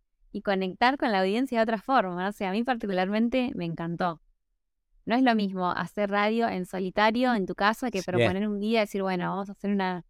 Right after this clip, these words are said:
Speaker 1: radio", eh, y nos juntamos y también hacemos un ideatón y también lo amalgamamos con otras cosas y tuvo mucha recepción positiva por parte de la comunidad.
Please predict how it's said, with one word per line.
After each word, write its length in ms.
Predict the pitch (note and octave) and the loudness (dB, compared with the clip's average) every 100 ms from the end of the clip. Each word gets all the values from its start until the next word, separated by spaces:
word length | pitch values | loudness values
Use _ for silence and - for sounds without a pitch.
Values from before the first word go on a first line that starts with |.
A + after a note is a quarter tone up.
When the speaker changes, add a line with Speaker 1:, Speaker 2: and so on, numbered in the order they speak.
| _ _ _ _ _ | _ _ _ _ _
Speaker 1:
radio", 540 | - A3+ C4 C#4 D4+ - _ _ | 2 2 2 2 0 -2 _ _
eh, 460 | - F#3+ F3 E3+ E3 | -8 -6 -6 -8 -10
y 100 | - | -6
nos 140 | F#3+ F#3 | -6 -6
juntamos 600 | F#3 F3+ F#3+ G#3+ A3+ A3 | -6 0 2 2 0 -2
y 80 | F3 | -6
también 380 | - F3+ F#3+ | -6 -2 -2
hacemos 400 | F#3+ - F#3 F#3 | -2 -4 -6 -4
un 100 | F#3 | -4
ideatón 540 | F#3 F3 E3+ G#3 G#3+ G#3+ | -4 -4 0 2 4 2
y 80 | F#3+ | -2
también 420 | E3+ F3+ F3+ F3+ _ _ _ _ _ | -4 -4 -4 -6 _ _ _ _ _
lo 140 | G3 F#3 | -2 0
amalgamamos 680 | F#3 F#3+ F#3+ F#3 A3+ B3 | 2 4 4 2 2 0
con 160 | - F#3+ | -2 -4
otras 260 | G3+ A3 | -2 -6
cosas 400 | - A3 A#3 C4+ A#3+ | -2 -2 0 0 0
y 440 | F3+ F3 E3 D#3+ | -2 -4 -8 -8
tuvo 180 | - C#4+ | -2 0
mucha 380 | B3+ B3+ D4 A#3 | 2 2 2 2
recepción 600 | F3 - D#3+ - B3 F3+ D#3+ | 0 -8 -8 -2 -2 -2 -6
positiva 500 | C#3+ E3+ C4 C4+ G3+ | -8 -6 0 2 4
por 160 | E3+ | 2
parte 240 | E3+ E3+ F3 | -2 -4 -4
de 60 | |
la 100 | E3+ | -6
comunidad. 480 | E3+ F3 E3+ E3+ E3+ | -6 -8 -6 -6 -8